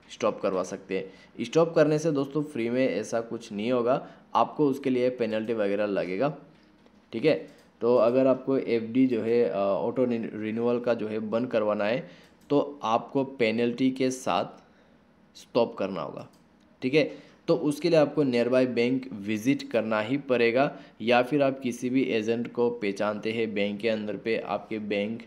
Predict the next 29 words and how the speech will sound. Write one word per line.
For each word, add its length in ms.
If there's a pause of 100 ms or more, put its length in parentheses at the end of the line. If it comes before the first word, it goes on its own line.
(140)
ठीक 100
है। 60
मान 220
लीजिए 220
आप 120
भी 180
एक्सिस 400
बैंक 240
यूज़ 200
कर 120
रहे 100
हैं 100 (280)
तो 80
उनके 280 (100)
एजेंट 400
को 100
फ़ोन 300
कीजिए 400
और 280
उनको 300
बताइए 520
कि 460 (140)
आपको 340
जो 140
है, 180
अ, 200
बंद 360
करवाना 420
है, 160